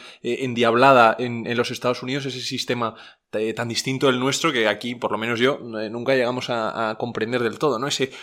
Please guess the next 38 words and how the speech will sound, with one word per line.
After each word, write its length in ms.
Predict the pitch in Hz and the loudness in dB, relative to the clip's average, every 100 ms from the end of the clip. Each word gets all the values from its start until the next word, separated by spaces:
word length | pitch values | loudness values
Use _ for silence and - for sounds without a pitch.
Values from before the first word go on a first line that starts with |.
| - | -20
famoso 360 | - 120 127 147 | -8 -6 -4 0
colegio 340 | 131 135 139 | 2 2 2
electoral, 520 | 117 - 123 135 147 | 0 0 4 6 6
los 120 | 131 113 | 4 -2
estados 440 | - 127 123 - | 0 2 2 -2
clave, 340 | 143 143 147 | 4 8 8
por 220 | 143 127 117 | 4 0 -2
qué 100 | 131 | -4
tienen 180 | 131 | -4
que 80 | 120 | -2
ganar 260 | 120 123 127 | 0 2 0
en 80 | 123 | -2
unos 140 | 123 | -6
estados 300 | 120 127 120 | -2 0 0
y 40 | |
no 60 | 120 | -2
en 80 | 117 | -2
otro, 300 | 143 143 143 - - | 2 4 2 -2 -8
si 140 | - | -4
se 120 | 123 113 | 0 4
puede 220 | 131 127 | 6 6
repetir, 480 | 127 123 127 127 127 | 6 2 2 2 2
eh, 320 | 120 113 113 | 2 0 0
lo 140 | 110 113 | 0 -2
que 80 | 113 | -4
sucedió 360 | 123 120 117 | -4 -2 0
en 40 | 117 | 2
el 100 | 117 | 2
año 180 | 117 | 2
dos 140 | 117 117 | 0 -2
mil 120 | 120 | -4
dieciséis, 440 | 110 110 113 165 165 | -4 -4 -2 -2 -2
que 80 | |
es 100 | 117 | -4
que 220 | - 107 104 - _ - | -4 -8 -8 -14 _ -6
Hillary 360 | 123 117 117 | 2 2 2
Clinton 400 | 117 123 117 113 | -2 -4 0 0
ganó 400 | 104 117 123 117 | 0 2 2 0